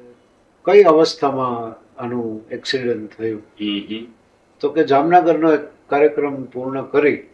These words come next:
Speaker 2: હમ.
Speaker 1: અને ઈ ઘરે જતા હતા
Speaker 2: હમ, હમ.
Speaker 1: અને એનો એક્સિડન્ટ થયો."
Speaker 2: હમ.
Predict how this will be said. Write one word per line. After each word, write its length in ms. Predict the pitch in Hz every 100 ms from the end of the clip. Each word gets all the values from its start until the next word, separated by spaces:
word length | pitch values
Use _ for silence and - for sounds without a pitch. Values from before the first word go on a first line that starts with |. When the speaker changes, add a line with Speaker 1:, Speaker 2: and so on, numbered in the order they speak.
| _
Speaker 2:
હમ. 320 | 98 104 113 123 -
Speaker 1:
અને 200 | 123 123
ઈ 460 | 123 120 120 120 117 _ _
ઘરે 220 | 120 131
જતા 320 | 123 127 127 -
હતા 160 | - - _ -
Speaker 2:
હમ, 200 | 101 107
હમ. 260 | 90 110 123 _ _ _ _ _
Speaker 1:
અને 180 | 123 127 127 123 120 117
એનો 160 | 127 127
એક્સિડન્ટ 640 | 120 - 139 120 101 95
થયો." 540 | _ _ _ _ 98
Speaker 2:
હમ. 140 | 101